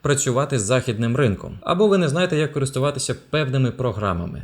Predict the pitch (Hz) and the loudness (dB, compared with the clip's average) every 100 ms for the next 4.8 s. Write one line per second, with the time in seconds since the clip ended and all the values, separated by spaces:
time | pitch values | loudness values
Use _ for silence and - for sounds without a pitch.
0 | - 120 123 131 131 147 101 127 185 151 | -6 0 4 4 2 -2 0 0 0 0
1 | 123 110 165 151 135 101 110 107 101 95 | -2 -2 -2 -2 -2 0 -2 -2 -4 -4
2 | 87 71 - 101 143 202 165 151 131 165 | -4 -4 -8 -4 -2 0 0 2 2 2
3 | 202 147 123 - 113 - 113 95 156 - | 0 0 -2 -4 -6 -4 -4 -2 -2 -2
4 | 143 139 - 170 98 - - | -6 -6 -4 -2 -2 -4 -14